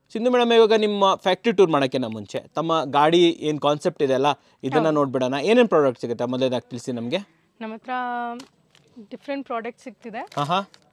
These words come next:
Speaker 2: ಅಕ್ಕಿ ಹಿಟ್ಟು, ರಾಗಿ ಹಿಟ್ಟು, ಕಡಲೆ ಹಿಟ್ಟು, ಗೋಧಿ, ಮೈದಾ, ರೈಸ್, ಸೂಜಿ, ಮತ್ತೆ ಎಲ್ಲಾ ತರದ್ದು ದಿನಸಿ ಐಟಮ್ಸು ಇದೆ ನಮ್ಮ ಹತ್ರ.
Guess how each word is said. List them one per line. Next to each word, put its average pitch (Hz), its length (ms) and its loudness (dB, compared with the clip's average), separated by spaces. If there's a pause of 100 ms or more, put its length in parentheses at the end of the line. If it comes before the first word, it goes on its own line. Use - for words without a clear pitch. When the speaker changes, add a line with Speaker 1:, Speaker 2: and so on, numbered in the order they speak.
Speaker 2:
ಅಕ್ಕಿ 240 240 -16
ಹಿಟ್ಟು, 247 240 -12
ರಾಗಿ 233 260 -8
ಹಿಟ್ಟು, 240 220 -14
ಕಡಲೆ 233 280 -12
ಹಿಟ್ಟು, 240 200 -14
ಗೋಧಿ, 233 420 -14
ಮೈದಾ, 226 640 -10 (640)
ರೈಸ್, 233 280 -8
ಸೂಜಿ, 254 460 -10 (840)
ಮತ್ತೆ 240 560 -6 (280)
ಎಲ್ಲಾ 240 220 -4
ತರದ್ದು 247 440 -8
ದಿನಸಿ 233 280 -8
ಐಟಮ್ಸು 247 480 -10
ಇದೆ 214 160 -12
ನಮ್ಮ 208 160 -18
ಹತ್ರ. 208 180 -18